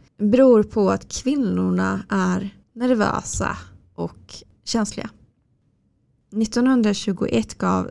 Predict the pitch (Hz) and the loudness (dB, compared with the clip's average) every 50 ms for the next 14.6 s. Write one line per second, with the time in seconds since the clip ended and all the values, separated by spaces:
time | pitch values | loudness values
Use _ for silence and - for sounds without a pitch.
0 | - - - - - 190 180 180 - - 185 185 185 185 - - - - 185 180 | -10 -14 -12 -8 -6 -4 -4 -4 -4 -6 -6 -6 -6 -6 -10 -14 -12 -8 -8 -8
1 | 180 - - 175 170 170 170 170 170 - 180 170 - 190 180 180 175 170 165 - | -8 -6 -4 -2 -2 -2 -2 -4 -4 -6 -6 -6 -6 -4 -4 -4 -4 -6 -6 -6
2 | 170 165 165 165 165 165 165 165 165 165 165 170 175 196 208 220 220 208 185 180 | -4 -4 -2 -2 -2 -2 -2 -2 -2 -2 -2 -2 0 0 0 0 -2 -2 0 0
3 | 175 175 175 - - 190 175 - - 269 262 - - - - - _ _ _ _ | 0 -2 -4 -6 -6 -4 -2 -2 -2 -2 -2 -4 -8 -14 -16 -20 _ _ _ _
4 | _ _ _ _ _ _ _ _ _ _ _ _ _ _ - - 208 190 - - | _ _ _ _ _ _ _ _ _ _ _ _ _ _ 0 0 0 0 -2 -8
5 | - - - 214 214 208 208 202 202 - 214 202 190 196 196 - - 208 202 190 | -6 -2 2 2 4 4 4 2 2 4 4 4 4 4 0 -2 0 0 2 2
6 | 185 180 175 180 180 175 - - - - 185 165 180 180 175 170 175 170 170 - | 2 2 0 0 -2 -4 -6 -6 -4 -2 -2 0 0 0 0 0 -2 -2 -4 -6
7 | - - 180 170 170 175 170 170 170 - - - 170 170 208 214 226 220 196 190 | -6 -4 -2 -2 0 0 -2 -2 -4 -6 -10 -10 -2 0 2 4 4 4 4 2
8 | 185 185 208 214 214 - - 202 185 185 - - 202 - - - - 53 - 214 | 2 2 2 0 0 0 0 -2 -2 -2 -6 -6 -6 -4 -4 -4 -4 -4 -4 -6
9 | 196 - - - _ - - - - _ _ - 220 196 - - - 196 190 185 | -8 -8 -10 -16 _ -20 -20 -20 -20 _ _ -2 -2 -2 -2 0 0 2 4 4
10 | 185 180 175 175 180 - - - 175 175 170 170 160 170 180 170 - - - - | 4 2 2 0 -2 -4 -6 -4 -2 0 0 0 0 0 -2 -2 -4 -8 -4 0
11 | - 190 180 170 170 165 165 165 165 170 165 165 - - 180 170 170 170 - 175 | 2 2 4 4 2 2 0 0 0 0 -2 -2 -2 -2 -2 -2 -2 -2 -2 -2
12 | 170 170 165 - - 175 170 170 170 175 170 160 - - 170 170 175 170 170 170 | -2 -2 -2 -4 -4 -2 -2 -2 -2 -4 -6 -8 -6 -4 -2 -2 0 0 -2 -2
13 | 180 185 - 185 185 185 185 170 170 175 175 - - - - - - 175 - - | -2 -2 -2 -2 0 0 0 0 0 0 -2 -4 -4 -4 -6 -6 -4 -4 -4 -4
14 | - - - - - - - 190 - - - - | -4 -6 -4 -2 -2 -2 -2 -4 -6 -8 -10 -12